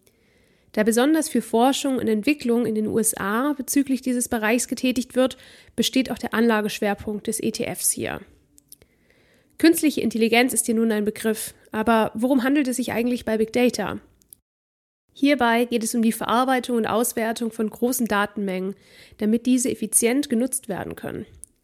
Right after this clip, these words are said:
Ein gutes Beispiel hierfür ist die Navigations-App auf deinem Handy.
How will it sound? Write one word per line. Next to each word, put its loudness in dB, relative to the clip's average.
Ein 0
gutes 4
Beispiel 2
hierfür 2
ist 0
die -2
Navigations-App 0
auf -8
deinem -6
Handy. -4